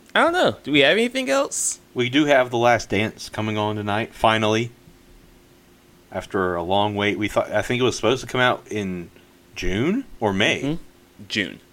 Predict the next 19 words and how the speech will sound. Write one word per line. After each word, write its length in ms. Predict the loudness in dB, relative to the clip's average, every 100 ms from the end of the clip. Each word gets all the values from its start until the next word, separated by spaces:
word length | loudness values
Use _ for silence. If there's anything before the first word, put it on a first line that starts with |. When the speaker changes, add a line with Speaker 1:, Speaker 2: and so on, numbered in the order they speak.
| _ _ _
Speaker 2:
June. 340 | 0 2 2 -2
And 160 | -6
so, 340 | 0 2 2 -2 -16 -20 -20 -20 -16 -4
with 180 | 0
everything 380 | 2 2 2 0
going 320 | 0 0 0
on, 400 | 0 0 0 -2
there's 200 | -4 -4
not 180 | -4 -4
much 200 | -4 -2
else 220 | 2 0 0
on 140 | -6
T 160 | -4 -4
V. 180 | -2
So 200 | -2 0
E 100 | 2
S 120 | 2 2
P 200 | 2 -2
N 260 | -2 -6